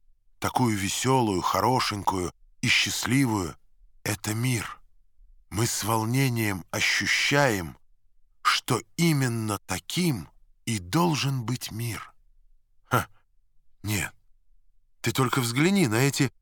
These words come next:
лёгкие туфельки. Она бы в них и километра не смогла бы прошагать. Говорю я, и мне тотчас же становится ясно, как нелепо думать о километрах,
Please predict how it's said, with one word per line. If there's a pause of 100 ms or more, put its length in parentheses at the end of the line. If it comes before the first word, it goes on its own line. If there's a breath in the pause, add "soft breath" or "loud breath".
(220)
лёгкие
туфельки. (380)
Она
бы
в
них (360)
и
километра
не
смогла
бы
прошагать. (440)
Говорю
я, (280)
и
мне
тотчас
же
становится
ясно, (520)
как
нелепо
думать
о
километрах,